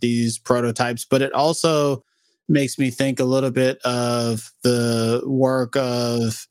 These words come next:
F F L, uh, Cloudera Fast Forward Labs, who, which remains one of my, you know, favorite parts of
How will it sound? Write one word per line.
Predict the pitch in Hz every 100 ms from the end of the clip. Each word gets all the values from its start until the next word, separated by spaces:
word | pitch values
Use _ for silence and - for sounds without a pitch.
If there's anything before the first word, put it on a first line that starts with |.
| -
F | 135 139
F | 123 139
L, | 131 120 110 - - -
uh, | 120 110 104 107 110 -
Cloudera | 127 123 120 -
Fast | 123 117 -
Forward | 123 117 110
Labs, | 127 131 123 120 120 - - 123 131
who, | 127
which | 123 113 -
remains | 135 170 185 147
one | 143
of | 139
my, | 127 123 123 -
you | 123
know, | 113 110 107
favorite | 135 131 120
parts | 127 123 120
of | 123 117 110